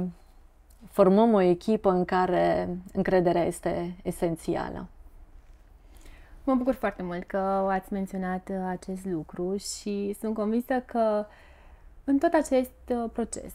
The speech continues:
Speaker 2: care este frumos, uh, se implică și latura asta umană, care nu are cum, uh, să vină,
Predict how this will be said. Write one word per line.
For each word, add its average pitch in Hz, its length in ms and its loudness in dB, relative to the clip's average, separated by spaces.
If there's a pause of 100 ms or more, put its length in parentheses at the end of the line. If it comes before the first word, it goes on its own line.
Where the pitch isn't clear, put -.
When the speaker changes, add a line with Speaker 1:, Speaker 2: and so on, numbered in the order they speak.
Speaker 2:
care 214 220 -6
este 208 380 -4
frumos, 190 580 -6 (200)
uh, 220 420 0 (1120)
se 277 80 0
implică 285 460 0
și - 180 -8
latura 202 420 -2
asta 180 220 -6
umană, 185 340 -4
care 185 220 -2
nu 226 280 4
are 175 200 0
cum, 190 260 -6
uh, 175 160 -4 (120)
să 196 200 0
vină, 175 480 -4